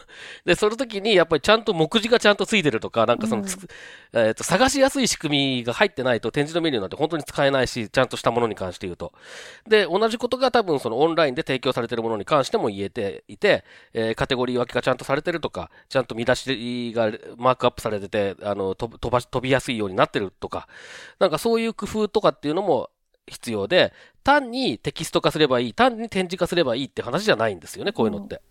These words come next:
Speaker 2: うん。なるほど。続きまして、ようやく、ようやく改正。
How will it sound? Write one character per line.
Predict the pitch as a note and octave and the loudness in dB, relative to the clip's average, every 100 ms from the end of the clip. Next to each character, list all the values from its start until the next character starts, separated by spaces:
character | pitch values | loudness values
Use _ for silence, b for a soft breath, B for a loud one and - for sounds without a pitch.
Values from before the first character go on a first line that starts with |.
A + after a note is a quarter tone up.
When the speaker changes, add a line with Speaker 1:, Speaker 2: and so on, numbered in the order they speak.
| _ | _
Speaker 2:
う | G#3+ | -4
ん。 | |
な | G#3 | -2
る | |
ほ | G3 | -6
ど。 | F3+ E3+ _ _ _ _ _ _ _ _ _ - | -12 -16 _ _ _ _ _ _ _ _ _ -4
続 | E4 G4+ | 0 4
き | |
ま | A#4 | 4
し | B4 | 4
て、 | F4+ - - - - - - - - - - - - - _ _ - | 4 2 0 -12 -10 -10 -6 -4 -4 -8 -10 -14 -20 -20 _ _ 0
よ | D#4 G4 | 6 6
う | |
や | G#4 | 6
く、 | G#4 F4 F4 - - - - | 4 4 2 0 -14 -20 0
よ | E3+ C#4 G#4 | 4 6 4
う | |
や | A4 | 0
く | G#4+ A4 | 2 0
改 | - D#4 C#4 | 2 0 4
正。 | C4 A3 - | 4 2 0